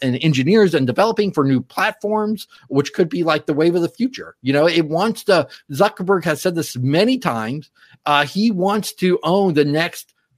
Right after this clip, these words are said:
big, um, hardware that people use. And he thinks that could be virtual reality glasses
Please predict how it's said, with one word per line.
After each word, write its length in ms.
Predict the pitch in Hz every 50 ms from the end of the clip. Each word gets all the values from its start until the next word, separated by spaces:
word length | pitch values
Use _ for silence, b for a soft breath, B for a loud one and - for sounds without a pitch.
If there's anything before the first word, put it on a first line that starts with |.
| _ - -
big, 420 | 151 160 170 170 170 160 147 147 - -
um, 440 | 135 139 147 143 135 131 131 127 - _ - - - - _ -
hardware 600 | - - 175 190 202 165 127 117 87 85 92 92
that 180 | - 135 135
people 300 | - - 170 131 151 147
use. 340 | 139 131 185 226 160 123 -
And 140 | 101 110 123
he 120 | 147 160
thinks 220 | 160 - 180 147 -
that 220 | 156 143 143 -
could 160 | - 165 160
be 120 | 147 151 127
virtual 400 | 98 139 147 139 - 143 135 127
reality 420 | 123 113 120 127 139 139 139 139
glasses 460 | 127 131 131 135 131 131 147 135 -